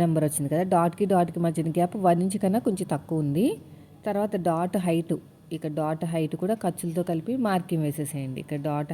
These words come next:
హైట్ కూడా ఇక్కడ డాట్ హైట్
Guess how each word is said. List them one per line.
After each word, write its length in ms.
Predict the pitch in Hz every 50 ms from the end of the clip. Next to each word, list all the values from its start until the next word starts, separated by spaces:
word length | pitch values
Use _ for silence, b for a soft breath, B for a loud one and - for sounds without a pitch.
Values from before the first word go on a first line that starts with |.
| 151
హైట్ 200 | 156 147 143 - 143 -
కూడా 160 | 151 151 208 262 349 - B B B B B B B B B B - - - - - - - - - - - - - - - - 170
ఇక్కడ 280 | 151 - - - 156 143 - - - 156 160
డాట్ 300 | 156 151 156 156 160 165 156
హైట్ 280 | 156 147 147 147 -